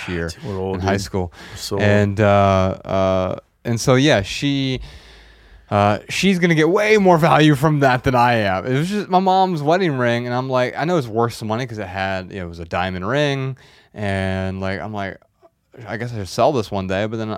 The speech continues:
Speaker 2: I didn't have anyone to really give it to. I'm like, I feel, I felt weird selling it,
Speaker 1: Mm-hmm.
Speaker 2: and it was, like, the one thing that I was,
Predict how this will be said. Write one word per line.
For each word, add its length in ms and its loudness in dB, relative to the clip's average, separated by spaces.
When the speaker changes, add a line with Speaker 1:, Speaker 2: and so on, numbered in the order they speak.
Speaker 2:
I 100 -8
didn't 180 -6
have 100 -2
anyone 220 -2
to 80 -2
really 140 0
give 200 -2
it 80 -8
to. 100 -8
I'm 60 -4
like, 180 -8
I 40 -16
feel, 220 -2
I 100 0
felt 220 0
weird 280 0
selling 420 0
it, 200 -4
Speaker 1:
Mm-hmm. 280 -4
Speaker 2:
and 80 -2
it 80 2
was, 120 -2
like, 120 0
the 80 0
one 260 0
thing 260 -2
that 100 -2
I 80 4
was, 280 -2